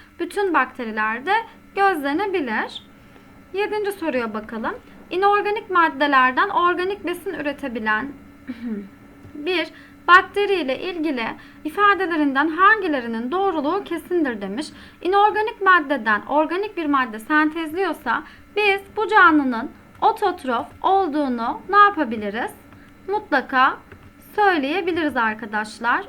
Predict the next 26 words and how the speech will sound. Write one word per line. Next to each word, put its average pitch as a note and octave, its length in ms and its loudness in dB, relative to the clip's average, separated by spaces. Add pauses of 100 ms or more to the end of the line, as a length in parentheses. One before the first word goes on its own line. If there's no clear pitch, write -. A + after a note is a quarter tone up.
(100)
ototrof A3 540 -8
olduğunu. E4+ 600 -2 (400)
Ayrıştırıcıdır F#4+ 960 4
demiş. B3 440 -6 (180)
Bu E4+ 160 0
canlının F#4 540 2
için B3+ 380 -8 (300)
sırf - 400 -4
organik D#4+ 420 0
besin D#4 280 -6
üretiyor C#4+ 460 -4
diye, A3+ 140 -6
yani B3+ 260 2
organik D4+ 480 -4
besin D4+ 320 -8
üreten C#4+ 440 -2
bir B3+ 120 -8
canlı A3+ 380 -4 (100)
ayrıştırıcıdır D#4 840 -6
diyemezsiniz C4 680 -4
arkadaşlar. G3+ 800 -2 (360)
Klorofiliyle F#4+ 760 0
güneş D#4+ 360 -4
ışığını D#4+ 400 -4
tutar D#4+ 520 2
demiş. A3 440 -8